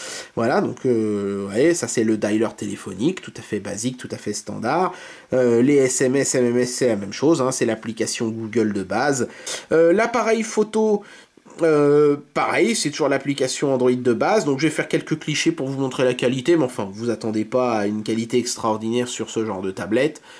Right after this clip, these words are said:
ça risque de pas être extra. Enfin, je vais quand même vous montrer quelques clichés, comme ça, c'est fait. Voilà. Bien.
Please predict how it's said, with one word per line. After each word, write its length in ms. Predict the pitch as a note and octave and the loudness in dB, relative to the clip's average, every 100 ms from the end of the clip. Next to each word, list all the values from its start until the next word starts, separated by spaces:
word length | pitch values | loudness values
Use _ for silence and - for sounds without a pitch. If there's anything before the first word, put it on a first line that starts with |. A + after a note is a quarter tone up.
| - - | -20 -8
ça 160 | A2 | -4
risque 320 | G2+ C#3 - | -2 -2 0
de 140 | G#2+ G2+ | -2 -2
pas 260 | F#2+ A#2+ | -2 0
être 260 | E3+ E3+ - - | 0 0 -10 -2
extra. 440 | C#3+ C#3+ - C3+ - - | -2 -2 -8 -12 -18 -10
Enfin, 160 | B2 C#3 | -4 -2
je 60 | |
vais 80 | C#3+ | 0
quand 140 | A#2 | 0
même 180 | B2+ C3+ | 0 0
vous 100 | A#2+ | 0
montrer 320 | A#2 A2 E3 | -2 0 -2
quelques 340 | E3 B2 B2 A2+ | 0 -2 -2 -6
clichés, 540 | G#2+ G#2 - D#3 F3+ - - _ - | -6 -2 2 2 2 -4 -20 _ -12
comme 180 | A2 A#2 | -8 -4
ça, 440 | - E3+ F#3 - - | 0 0 0 -4 -8
c'est 380 | - - - D#3+ | -4 -2 0 0
fait. 300 | - G#2 - _ _ _ - - | -2 -10 -14 _ _ _ -14 -10
Voilà. 840 | G#2+ G#2+ G#2 A2 B2 B2+ C3 F#2+ - - - - - | -10 -10 -10 -2 2 4 2 -2 -8 -16 -12 -12 -14
Bien. 420 | - B2 D3+ D#3+ | -14 -4 0 0